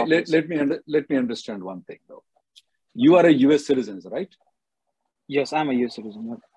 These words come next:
Speaker 1: What is the date of your marriage?
Speaker 2: My date of marriage is, uh, two, uh, I mean, uh, uh, yeah, uh, it's, uh, third,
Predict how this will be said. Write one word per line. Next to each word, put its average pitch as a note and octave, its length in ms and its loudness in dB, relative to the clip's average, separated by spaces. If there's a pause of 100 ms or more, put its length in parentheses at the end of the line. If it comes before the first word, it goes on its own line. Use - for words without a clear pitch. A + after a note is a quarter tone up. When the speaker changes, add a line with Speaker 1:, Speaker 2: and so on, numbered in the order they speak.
(440)
Speaker 1:
What D#3 260 0
is G#3+ 120 -6
the F#3 80 -2
date C#3 380 -2
of - 240 -10
your C3 80 2
marriage? G#2 560 -10 (2000)
Speaker 2:
My D3 200 4
date D#3 240 2
of E3 180 0
marriage D#3 380 0
is, C#3 400 -4
uh, C3+ 480 0 (760)
two, F#3 400 -2
uh, C#3 240 -4
I - 40 -6
mean, B2+ 220 -4
uh, - 1000 -12
uh, C#3+ 340 -4
yeah, C3+ 220 4
uh, B2 500 -2 (280)
it's, - 220 -12
uh, C3+ 180 2 (120)
third, G#3 480 2